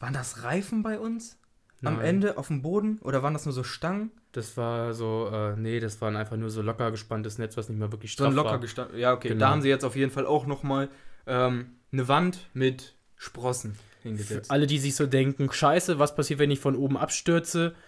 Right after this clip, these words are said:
Speaker 2: Sicherheitsvorkehrungen sahen so aus, dass nochmal ein zweites Netz oben drüber gespannt war, dass man nicht wirklich nach hinten groß wegkippen konnte, sondern wenn man fällt, mehr oder weniger runterrutscht und da kann man sich ja ohne Probleme dann nochmal festhalten.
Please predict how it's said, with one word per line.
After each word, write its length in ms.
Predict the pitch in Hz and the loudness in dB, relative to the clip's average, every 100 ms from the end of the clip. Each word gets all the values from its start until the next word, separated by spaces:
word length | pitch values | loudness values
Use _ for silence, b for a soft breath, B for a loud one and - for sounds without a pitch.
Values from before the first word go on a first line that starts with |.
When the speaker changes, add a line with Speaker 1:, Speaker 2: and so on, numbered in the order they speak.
| b b b | b b b
Speaker 2:
Sicherheitsvorkehrungen 1040 | 123 123 139 147 135 - 135 - 143 135 131 | -2 0 4 6 6 6 0 4 4 6 6
sahen 360 | 123 123 127 | 6 6 6
so 240 | 120 135 139 | 4 6 6
aus, 320 | 127 131 - | 6 4 4
dass 200 | 131 139 | 2 4
nochmal 540 | 123 127 120 120 120 B B | 0 4 6 6 2 B B
ein 120 | 131 | -2
zweites 480 | 123 - 135 135 131 | 0 6 6 6 2
Netz 320 | 139 131 131 | 2 2 0
oben 240 | 151 135 135 | 0 2 2
drüber 340 | 131 156 156 | 4 6 6
gespannt 560 | 139 - - 131 135 131 | 6 0 4 6 6 4
war, 140 | 127 | 6
dass 180 | 127 123 | 6 4
man 300 | 131 127 123 B B B | 2 2 0 B B B
nicht 240 | 147 156 | 4 6
wirklich 300 | 156 156 147 | 6 4 4
nach 180 | 151 139 | 2 4
hinten 300 | 151 147 151 | 4 2 2
groß 300 | 131 135 135 | 4 4 4
wegkippen 460 | 143 143 147 139 131 | 0 2 -2 0 2
konnte, 360 | 139 151 151 | 4 4 4
sondern 300 | 131 127 127 | 2 2 4
wenn 100 | 127 | 4
man 160 | 131 131 | 4 2
fällt, 400 | - 131 127 135 B B B | 2 4 4 2 B B B
mehr 240 | 127 135 | 6 8
oder 120 | 139 135 | 10 8
weniger 280 | 135 131 131 | 8 6 6
runterrutscht 640 | 131 143 139 131 135 135 | 4 4 6 6 4 -2
und 80 | 123 | 2
da 120 | 127 | 2
kann 140 | 139 | 4
man 120 | 131 | 2
sich 160 | 123 120 | 0 -2
ja 80 | 131 | 0
ohne 200 | 127 131 | 2 0
Probleme 460 | 127 123 120 123 | 0 0 2 2
dann 140 | 123 120 | 2 0
nochmal 240 | 113 120 | 0 -2
festhalten. 600 | - 110 107 110 95 101 | -2 -4 -4 -6 -8 -10